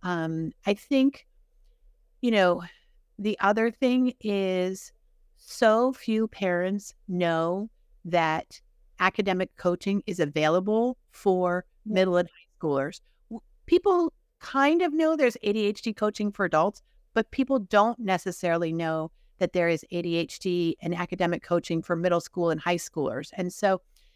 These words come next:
Speaker 1: if there's one thing I'm constantly trying to get out, it's the idea that,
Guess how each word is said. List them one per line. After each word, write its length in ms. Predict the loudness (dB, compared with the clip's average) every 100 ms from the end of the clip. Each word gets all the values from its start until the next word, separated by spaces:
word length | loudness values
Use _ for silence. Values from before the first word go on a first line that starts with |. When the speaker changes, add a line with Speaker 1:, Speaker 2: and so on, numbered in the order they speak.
| _ -8
Speaker 1:
if 120 | 0
there's 200 | 0 0
one 340 | 0 2 2
thing 240 | 2 0 2
I'm 160 | -2
constantly 800 | -6 -14 -4 0 0 -4 -8 -6
trying 360 | -6 -4 -2 -2
to 60 | -4
get 160 | -2
out, 380 | 0 0 -2 -8 -12
it's 280 | -8 -8 -10 -4
the 120 | 0
idea 420 | 0 0 2 2
that, 260 | 2 0 0